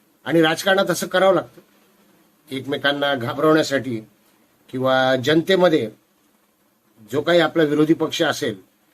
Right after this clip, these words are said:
त्याबद्दल नाराजी निर्माण करण्यासाठी, त्याबद्दल संभ्रम निर्माण करण्यासाठी असे गौप्यस्फोट होतात. प्रकाश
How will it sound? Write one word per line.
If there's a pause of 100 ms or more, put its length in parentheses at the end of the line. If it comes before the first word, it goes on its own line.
(300)
त्याबद्दल
नाराजी
निर्माण
करण्यासाठी,
त्याबद्दल
संभ्रम
निर्माण
करण्यासाठी (640)
असे
गौप्यस्फोट
होतात. (1300)
प्रकाश